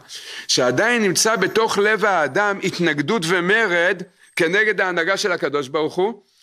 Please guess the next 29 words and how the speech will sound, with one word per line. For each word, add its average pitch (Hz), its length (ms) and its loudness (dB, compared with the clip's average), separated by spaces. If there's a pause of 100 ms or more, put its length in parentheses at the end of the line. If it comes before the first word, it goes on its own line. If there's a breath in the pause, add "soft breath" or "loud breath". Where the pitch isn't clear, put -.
רק 156 180 -2
מהפחד 180 720 0 (400 loud breath)
או 127 100 0
מהחששות 139 920 0
האדם 202 540 2 (220 loud breath)
מתפלל 185 480 0
לקדוש 151 340 0
ברוך 104 200 -2
הוא. 87 140 -4 (460 loud breath)
רבנו 185 280 0
אומר 175 240 2
פה 185 120 2
יסוד 185 280 2
מאוד 165 220 0
גדול. 143 360 2 (520 loud breath)
זה 180 300 2
שהם 160 240 2
שלחו 127 300 2
את 196 80 2
הבעל 180 280 2
תפילה, 185 320 2
מה 170 140 2
אמר 170 200 2
להם 127 180 2
הגיב-, 117 300 -4
מה 170 140 2
אמר 180 180 2
לו 151 140 2
הגיבור? 127 560 0